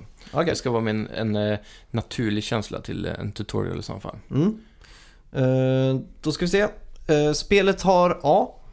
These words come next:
Speaker 2: Mm.
Speaker 1: Tung story.
Speaker 2: Mm.
Speaker 1: Alltså att det är väldigt tungt storydrivet.
Speaker 2: Ja.
Speaker 1: Eller B. Nästan ingen story.
Speaker 2: Tungt storydrivet.
Speaker 1: Tungt storydrivet till och med.
Speaker 2: Yes.
Speaker 1: Då är vi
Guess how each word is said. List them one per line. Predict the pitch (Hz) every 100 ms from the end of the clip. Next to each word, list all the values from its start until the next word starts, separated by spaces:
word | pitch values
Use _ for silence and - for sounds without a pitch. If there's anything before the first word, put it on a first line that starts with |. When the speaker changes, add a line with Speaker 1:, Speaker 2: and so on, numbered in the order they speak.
| -
Speaker 2:
Mm. | 113
Speaker 1:
Tung | 117 247 254
story. | - 147 110 113 110 - - - - -
Speaker 2:
Mm. | 107 123 135 - -
Speaker 1:
Alltså | 117 -
att | 123
det |
är | 127 131
väldigt | 131 143 127 135
tungt | - 165 143
storydrivet. | - 160 123 117 123 156 -
Speaker 2:
Ja. | 117 117 120 -
Speaker 1:
Eller | 131 131 120 -
B. | 220 190 -
Nästan | - 151 143 - 139 143
ingen | 190 175 180 180
story. | - 113 - 123 - -
Speaker 2:
Tungt | - 135 -
storydrivet. | - 123 85 87 - - - - -
Speaker 1:
Tungt | 220 262 -
storydrivet | - 143 107 101 104
till | -
och | 87
med. | 135 -
Speaker 2:
Yes. | - 113 - - - - - - - -
Speaker 1:
Då | 139 143 147
är | 135
vi | 135 135